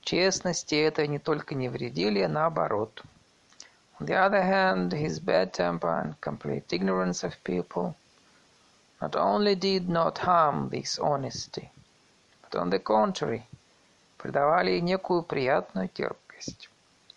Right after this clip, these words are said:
imparted a certain tang to it. Она же принимала его бледность за тот недуг, которым сама болела.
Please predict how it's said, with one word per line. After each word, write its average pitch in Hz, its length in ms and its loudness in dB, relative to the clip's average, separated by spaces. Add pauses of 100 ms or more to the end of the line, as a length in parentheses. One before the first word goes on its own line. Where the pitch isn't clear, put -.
imparted 180 680 2
a 156 60 -2
certain 151 520 -2 (120)
tang 117 500 -2 (100)
to - 120 -8
it. - 340 -10 (4000)
Она 214 320 2
же 214 100 2
принимала 160 540 2
его 147 200 2
бледность 165 580 2
за 143 120 2
тот 143 340 0
недуг, 139 420 -2
которым 123 420 -2
сама 147 420 0
болела. - 500 -2